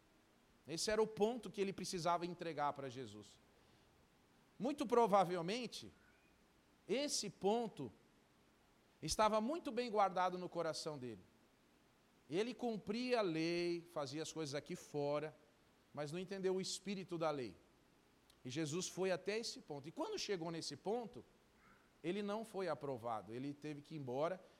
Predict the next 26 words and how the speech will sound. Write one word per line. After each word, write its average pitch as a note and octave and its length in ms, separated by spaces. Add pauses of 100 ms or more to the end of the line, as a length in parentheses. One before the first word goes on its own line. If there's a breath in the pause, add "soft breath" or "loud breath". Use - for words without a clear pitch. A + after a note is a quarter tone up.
e C#3+ 80
a D3+ 60
Bíblia E3 200
fala E3+ 220
que E3+ 100
ele D#3 80
foi D#3+ 180
embora D#3 360 (320)
triste. - 540 (1200)
Porque C#3+ 180
sair D#3+ 220
da F3 100
presença D#3 420
de C#3 80
Jesus C#3+ 320
é E3 100
triste. - 460 (1200)
Ele D3+ 220
virou E3+ 300
as D3+ 120
costas C#3+ 400
pra C3 200
Jesus C3+ 560 (680)
e E3 80
foi - 160
embora. D#3+ 340